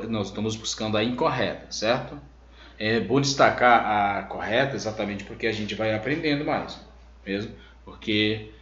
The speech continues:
para definir onde é que tá certo, onde tá errado, aí a gente vai memorizando,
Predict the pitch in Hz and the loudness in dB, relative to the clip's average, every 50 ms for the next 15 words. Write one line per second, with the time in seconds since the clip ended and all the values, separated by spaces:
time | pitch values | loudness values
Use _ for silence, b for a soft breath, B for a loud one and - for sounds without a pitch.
0 | B B - - 101 95 92 107 139 135 - - 131 110 110 117 127 131 123 120 | B B -10 -6 -4 -2 0 2 0 0 2 0 0 2 2 4 6 6 6 6
1 | 123 123 120 113 - - - 107 92 87 - - - - 113 113 110 113 113 110 | 6 4 4 2 2 0 -4 -4 -4 -4 -4 -6 -4 -2 -2 -2 -2 -2 -6 -8
2 | - - 104 95 92 95 110 123 135 139 139 B B B B B B B - 90 | -6 -6 -6 -4 -2 -2 0 0 0 -2 -6 B B B B B B B -10 -6
3 | 95 98 104 107 98 98 113 123 - - - 117 107 110 117 123 123 127 135 143 | -4 -2 0 0 0 -2 -4 -4 -6 -6 -4 -2 0 2 4 4 4 4 4 2
4 | 139 131 110 90 82 82 82 | 2 0 -2 -2 -4 -6 -12